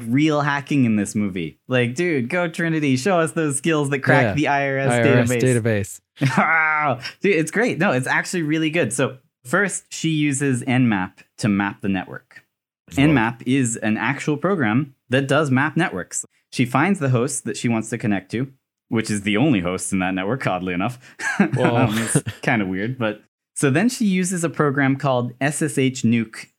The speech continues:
Speaker 1: to execute some kind of S S H attack. S S H being secure shell, which is a means of remotely connecting to a computer. Normally, if you're gonna use S S H to connect, you would need a username password. Her attack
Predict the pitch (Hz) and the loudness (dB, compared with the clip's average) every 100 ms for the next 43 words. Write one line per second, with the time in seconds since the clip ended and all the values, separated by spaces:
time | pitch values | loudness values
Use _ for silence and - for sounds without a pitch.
0 | - - 123 123 131 131 110 110 110 113 | -4 -2 -2 -4 -4 -4 -4 -2 -2 -2
1 | 104 90 107 101 104 98 90 87 - - | -2 -4 -6 -6 -6 -6 -8 -10 -12 -16
2 | _ _ _ - 123 113 120 110 - 117 | _ _ _ -4 -2 0 0 -2 -4 -2
3 | 113 98 92 82 - 117 117 98 - 143 | 2 2 0 -2 -4 -2 -2 -2 -2 -2
4 | 76 - _ - 104 113 110 107 113 107 | -2 -6 _ -4 -4 -2 0 0 0 0
5 | 101 101 98 113 107 101 101 92 - 98 | -2 0 0 0 -4 -2 -2 -2 -2 -4
6 | 90 95 87 87 82 113 82 67 _ _ | -2 -4 -4 -4 -2 -4 -4 -10 _ _
7 | _ _ 101 123 151 151 123 107 104 - | _ _ 2 4 6 4 4 2 -2 -2
8 | 113 120 120 110 104 104 101 95 95 - | 0 2 2 0 0 -2 -4 -4 -6 -6
9 | 101 95 95 - 104 95 98 92 90 90 | -4 -2 -2 -2 -4 0 0 -2 -4 -4
10 | 98 90 92 85 90 90 - 92 127 - | -4 -2 -2 -2 -4 -6 -4 -4 -6 -10
11 | _ - 127 175 139 123 117 90 - - | _ -2 0 2 0 -2 -2 -2 -8 -20